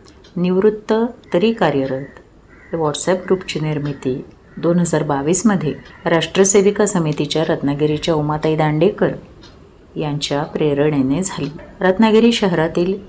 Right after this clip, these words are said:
विविध क्षेत्रात काम करून निवृत्त झालेल्या महिलांचा हा समूह नोकरीनंतर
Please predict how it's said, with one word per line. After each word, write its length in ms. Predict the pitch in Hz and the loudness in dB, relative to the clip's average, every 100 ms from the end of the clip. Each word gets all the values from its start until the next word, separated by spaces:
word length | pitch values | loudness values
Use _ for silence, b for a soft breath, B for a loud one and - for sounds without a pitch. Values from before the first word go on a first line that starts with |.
| 151 | -4
विविध 300 | 156 175 196 | 2 4 2
क्षेत्रात 520 | 190 - 151 156 175 - | 0 0 0 0 -4 -2
काम 200 | 165 151 | -2 -2
करून 320 | 143 147 147 | -2 -2 -2
निवृत्त 440 | 151 143 151 156 190 | -2 -2 -4 0 0
झालेल्या 480 | 165 139 135 139 | 0 -2 -2 0
महिलांचा 520 | 143 139 127 131 131 139 | 0 -2 -2 -2 -2 -4
हा 120 | 156 | -2
समूह 460 | 156 185 185 139 - - - - - - - - - - - | 0 2 0 0 -6 -12 -20 -20 -20 -20 -20 -20 -20 -14 -6
नोकरीनंतर 800 | 165 156 165 170 165 156 165 | -4 -2 -2 -2 -2 0 0